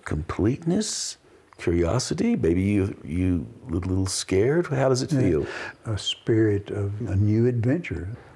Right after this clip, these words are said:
Speaker 2: Apprehension, somewhat. As I've gotten old, uh, I enjoy, uh, the challenge, I, and I enjoy being around younger people, young people to, you know, uh, that,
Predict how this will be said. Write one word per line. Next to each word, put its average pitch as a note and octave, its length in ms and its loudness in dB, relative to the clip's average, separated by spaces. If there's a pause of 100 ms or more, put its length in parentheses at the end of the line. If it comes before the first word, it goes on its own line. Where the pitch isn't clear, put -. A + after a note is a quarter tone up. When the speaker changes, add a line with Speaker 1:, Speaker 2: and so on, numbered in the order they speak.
(360)
Speaker 2:
Apprehension, B2+ 800 0 (160)
somewhat. G2 640 -2 (960)
As C#3 220 4
I've B2+ 160 2
gotten C3+ 340 0
old, G#2 380 0 (300)
uh, A2+ 320 0 (260)
I B2 160 2
enjoy, B2+ 800 2
uh, A2 260 -4 (160)
the A2 280 -4
challenge, B2+ 500 0
I, C3+ 200 2 (240)
and E3 100 6
I - 20 8
enjoy D3+ 400 6
being B2 260 6
around G#2 460 2 (120)
younger A#2+ 500 2
people, F#2 520 -4 (160)
young G#2+ 300 2
people G#2 340 0
to, G2+ 300 -2 (160)
you E3+ 100 2
know, F#2+ 240 -2
uh, G#2+ 140 -4 (280)
that, G2+ 140 -6